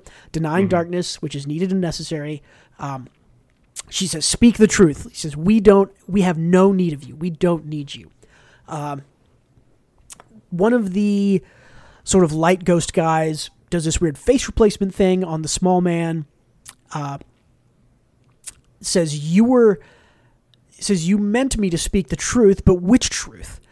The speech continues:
Speaker 1: Uh, he says, "The world used to suck real bad, too many people, all trying to live, all fighting, religion, bleg, it was awful."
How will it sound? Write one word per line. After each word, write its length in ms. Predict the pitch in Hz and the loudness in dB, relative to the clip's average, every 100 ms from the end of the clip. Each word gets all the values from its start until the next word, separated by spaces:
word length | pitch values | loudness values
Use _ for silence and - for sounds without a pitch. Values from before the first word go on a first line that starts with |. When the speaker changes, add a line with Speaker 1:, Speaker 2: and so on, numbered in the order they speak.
| _ _ - | _ _ -10
Speaker 1:
Uh, 280 | 156 151 147 | -6 -6 -6
he 140 | 165 | -2
says, 200 | 190 190 | 2 2
"The 60 | 175 | 0
world 320 | 156 320 277 | 0 0 2
used 160 | 277 - | 0 -2
to 60 | |
suck 280 | - 240 - | 0 0 4
real 140 | 220 196 | 4 4
bad, 300 | 160 156 - | 2 -4 0
too 120 | 262 | 0
many 140 | 269 | 2
people, 320 | 226 180 147 160 | -2 -4 -6 -2
all 180 | 190 233 | 4 4
trying 260 | 240 226 190 | 4 2 2
to 60 | |
live, 300 | 170 165 156 | 2 2 2
all 160 | 156 202 | 4 4
fighting, 400 | - 185 170 170 | 6 2 2 -2
religion, 480 | 156 175 175 180 170 | 0 0 2 0 -2
bleg, 320 | 170 170 165 | -2 -2 -2
it 60 | 147 | -6
was 120 | - | -6
awful." 520 | 202 196 185 170 - | 0 0 0 -2 -4